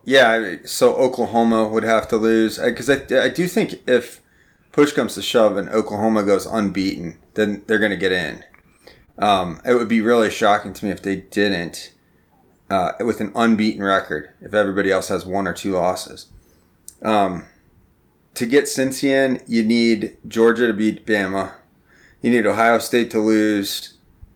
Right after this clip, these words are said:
uh, probably to, like, Michigan or Purdue, you know, to get, or Michigan State to get knocked out of that Big Ten championship game.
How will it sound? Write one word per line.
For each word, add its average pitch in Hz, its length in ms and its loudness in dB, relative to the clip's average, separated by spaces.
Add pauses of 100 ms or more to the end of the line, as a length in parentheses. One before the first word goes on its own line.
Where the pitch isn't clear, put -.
(520)
uh, 92 220 -2
probably 135 720 0 (400)
to, 127 220 2
like, 98 400 2
Michigan 110 600 -2 (100)
or 107 560 2 (340)
Purdue, 113 540 2 (320)
you 110 160 -2
know, 110 160 2
to 120 120 -6
get, 113 360 2
or 107 120 2
Michigan 117 360 -2
State 135 340 -2
to 98 80 -10
get 104 240 0
knocked 107 320 -2
out 113 240 2
of 95 140 -4
that 95 260 0
Big 104 180 -2
Ten 101 200 -4
championship 120 600 -4
game. 87 320 -10